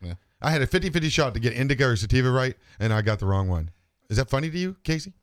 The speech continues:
Speaker 1: A little bit.
Speaker 2: So, let's say you don't wanna go the drug route, which a lot, some people don't.
Speaker 1: Yeah.
Speaker 2: Right? Uh, what, what, how much of a difference did it make?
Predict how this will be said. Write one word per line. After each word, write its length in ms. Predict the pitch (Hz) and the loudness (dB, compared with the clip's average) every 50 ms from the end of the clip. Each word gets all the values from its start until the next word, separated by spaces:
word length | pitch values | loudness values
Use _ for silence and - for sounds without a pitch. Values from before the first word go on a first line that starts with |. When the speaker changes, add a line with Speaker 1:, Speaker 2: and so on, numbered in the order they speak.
| _ _ - | _ _ -10
Speaker 1:
A 60 | 139 | -8
little 80 | 127 107 101 | -6 -4 -4
bit. 80 | 98 - - - | -4 -6 -6 -2
Speaker 2:
So, 320 | - 220 214 185 170 - - - - - - - - _ - - - _ _ - _ _ _ _ _ _ _ _ _ - | 0 2 2 2 0 -6 -16 -20 -20 -20 -20 -20 -20 _ -20 -20 -20 _ _ -20 _ _ _ _ _ _ _ _ _ -6
let's 220 | 147 170 233 - | 0 0 0 2
say 100 | - 269 262 | 2 0 2
you 120 | 220 202 | 2 2
don't 160 | 190 190 165 | 0 0 0
wanna 180 | 160 160 151 135 | 0 0 0 2
go 180 | 117 135 131 123 | 2 2 0 2
the 100 | 113 104 | 0 2
drug 260 | 98 113 107 101 85 | 2 2 2 2 0
route, 280 | 85 82 85 113 117 _ - | -2 -2 -2 -4 -4 _ -6
which 160 | 131 127 - | -6 -2 0
a 40 | 135 | 0
lot, 180 | 131 131 - | -2 -2 -2
some 180 | - 156 156 151 | -4 -4 -2 -2
people 220 | 147 147 147 165 | -2 -2 -2 0
don't. 300 | 143 120 98 98 120 - _ _ _ - | 2 2 2 2 0 -2 _ _ _ -8
Speaker 1:
Yeah. 200 | 110 95 78 80 - | -8 -8 -8 -6 -2
Speaker 2:
Right? 220 | 110 110 131 - _ _ - - - - - | -2 -2 -2 -2 _ _ -20 -20 -20 -14 -6
Uh, 280 | 127 127 113 113 110 98 - _ _ _ _ _ _ _ _ _ 76 95 113 | -4 -4 -4 -4 -6 -8 -10 _ _ _ _ _ _ _ _ _ -20 -12 -6
what, 220 | 160 196 - - | -6 -6 -6 -6
what, 220 | 156 170 202 - - _ _ _ _ - _ _ _ - | -4 -4 -4 -4 -6 _ _ _ _ -20 _ _ _ -6
how 180 | 113 151 190 214 | -2 -2 0 0
much 300 | 202 190 175 143 - 143 | 0 -2 -4 -4 -4 -4
of 120 | 120 113 | -2 -2
a 40 | 120 | 0
difference 320 | 98 123 117 95 101 - | 2 2 0 0 -4 -4
did 140 | - 101 92 | -4 -4 -4
it 60 | 82 | -2
make? 320 | 85 80 73 - - - | -4 -6 -6 -8 -18 -20